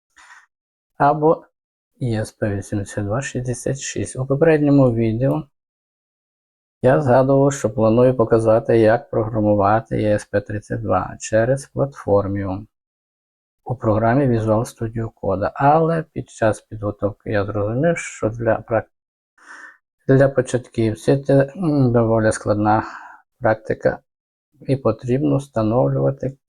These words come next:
кілька програм, налаштовувати бібліотеки, середовища і таке інше. І це все може бути тяжко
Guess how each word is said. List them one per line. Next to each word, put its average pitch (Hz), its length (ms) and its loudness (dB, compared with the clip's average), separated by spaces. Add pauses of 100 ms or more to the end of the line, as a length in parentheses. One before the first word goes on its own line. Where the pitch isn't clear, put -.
кілька 120 440 -2
програм, 131 680 0
налаштовувати 107 840 -4
бібліотеки, 117 800 -4
середовища 135 840 -2
і 110 40 -4
таке 135 360 -6
інше. 117 680 -6 (960)
І 135 80 0
це 202 160 2
все 202 180 2
може 131 280 4
бути 113 360 -4 (1400)
тяжко - 720 0